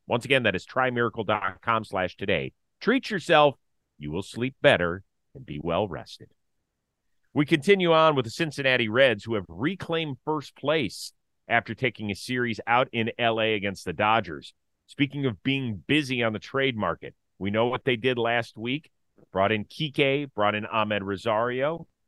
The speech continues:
and then they bring in two pitchers from the White Sox, Lance Lynn and Joe Kelly, who heads back out to the Hollywood area for another stint with the Dodgers. Interesting moves. Good enough for you?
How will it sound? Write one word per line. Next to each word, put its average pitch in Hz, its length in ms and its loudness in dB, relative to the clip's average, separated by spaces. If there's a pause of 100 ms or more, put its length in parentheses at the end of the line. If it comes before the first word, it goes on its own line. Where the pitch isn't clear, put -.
(320)
and 110 160 -4
then 120 120 -2
they 120 120 -2
bring 123 300 -2
in 120 240 0
two 180 200 -6
pitchers 180 540 -4
from 143 220 -2
the 135 80 2
White 139 260 0
Sox, 190 380 -4
Lance 107 420 -2
Lynn 160 440 -2 (280)
and 127 200 -2
Joe 120 240 0
Kelly, 170 540 -2
who 123 100 -4
heads 101 360 -6
back 127 280 -4
out 143 240 -2
to 127 360 -8 (960)
the 110 100 0
Hollywood 135 600 0
area 123 460 2 (160)
for 113 100 -2
another 104 240 0
stint - 360 -4
with 113 120 -8
the 104 80 -4
Dodgers. 92 640 -2 (1300)
Interesting 185 580 -2
moves. 214 400 0 (800)
Good 175 140 6
enough 185 280 4
for 226 100 -2
you? 247 300 -2